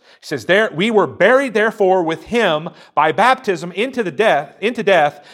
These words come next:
in order that, just as Christ was raised from the dead by the glory of the Father, we too might walk in newness of life." That's what baptism is, right? So you are going public with this thing and identifying, like Christ went down into the grave, you go down into the water,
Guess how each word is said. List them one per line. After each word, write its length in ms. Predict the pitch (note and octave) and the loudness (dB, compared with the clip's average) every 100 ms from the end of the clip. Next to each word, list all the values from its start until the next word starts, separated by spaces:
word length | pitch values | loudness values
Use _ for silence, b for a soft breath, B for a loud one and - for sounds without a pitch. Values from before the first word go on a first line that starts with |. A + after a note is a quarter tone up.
| - | -6
in 160 | G3+ | -2
order 220 | A#3+ G#3 E3+ | 2 2 2
that, 240 | E3 E3+ | 0 0
just 240 | F#3+ G#3+ | -2 -2
as 120 | G3 - | -6 -4
Christ 360 | A3+ C#4 - | 0 0 0
was 120 | G#3+ | -6
raised 320 | E3 G3 F#3+ - | -4 -4 -4 -4
from 160 | C#4 | -4
the 80 | C4 | -4
dead 360 | F3+ D#3 D3+ B B | -4 -4 -4 B B
by 140 | D#3+ E3 | 0 0
the 80 | D3+ | 0
glory 340 | F3+ C4 B3 | 0 2 2
of 80 | F#3 | 0
the 80 | E3+ | 0
Father, 360 | E3+ D#3+ D#3+ B B | 0 0 -4 B B
we 240 | C#3+ B3+ C#4+ | -8 -4 -4
too 260 | B3+ A3+ | -4 -2
might 240 | F#3+ F3+ D3+ | 0 0 2
walk 400 | G3 G#3+ - b - | 2 2 -4 b -16
in 200 | D3+ D3+ | -14 -8
newness 520 | F#3 G#3+ A3 G#3+ - b | -6 -6 -6 -10 -16 b
of 160 | D#3+ D3 | -4 0
life." 500 | F3+ E3 F2+ - _ _ - | 2 2 0 -12 _ _ -2
That's 240 | B3 C#4 | -2 2
what 140 | B3 | 0
baptism 480 | G#3+ C#4+ - F#3 C#3+ | 4 2 2 -4 -4
is, 160 | G#2 F#2+ | -12 -4
right? 240 | D#3+ G#3+ | -2 -2
So 100 | G#3 | -4
you 380 | F#3 D#3+ C4 B3+ | -6 -4 -6 -2
are 100 | F3+ | 0
going 340 | D#3+ F#3+ D#3+ | 0 0 -2
public 440 | - A3+ C4+ C4+ C4 | -4 0 0 0 -8
with 100 | A3+ | -6
this 180 | A3 - | -6 -6
thing 220 | A#3 A3 | -8 -6
and 100 | F#3 | -6
identifying, 680 | D3+ C#3 A#3 B3 G3+ F#3+ F#3 B B | -4 0 0 0 -2 -2 -6 B B
like 260 | D#3+ D#3 - | -4 -4 -2
Christ 300 | A3 C4 B3+ | 2 2 0
went 160 | A3+ | -2
down 160 | G#3+ G#3+ | 0 0
into 160 | G3 | -4
the 80 | F3 | -4
grave, 340 | D#3 F#3+ F#3 D#3+ | 0 2 2 -2
you 180 | G#3 | -4
go 160 | C4 A3+ | 0 2
down 200 | G3+ G3 | 2 0
into 180 | F#3+ F3 | -2 -6
the 80 | D#3+ | -4
water, 320 | F#3 F#3 | -2 -2